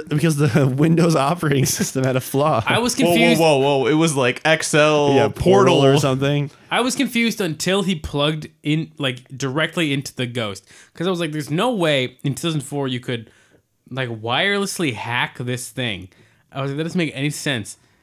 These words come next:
Speaker 2: But then when, like, Sam plugged in the, like, extension cord, I was like, "All right,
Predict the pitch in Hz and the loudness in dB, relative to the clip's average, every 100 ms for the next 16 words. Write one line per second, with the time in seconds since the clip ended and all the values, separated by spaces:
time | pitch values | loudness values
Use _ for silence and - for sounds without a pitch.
0 | _ - 131 175 196 190 147 143 131 110 | _ -14 -6 -2 -2 -2 -4 -4 -4 -4
1 | - 147 - - 131 147 151 - _ - | -10 -12 -8 -4 -2 -2 -4 -8 _ -10
2 | 135 135 139 151 135 123 123 113 - 127 | -8 -6 -6 -4 -4 -6 -10 -14 -10 -8
3 | 123 151 - 110 104 107 110 107 95 101 | -6 -8 -6 -8 -6 -8 -10 -12 -14 -12
4 | 151 123 | -8 -6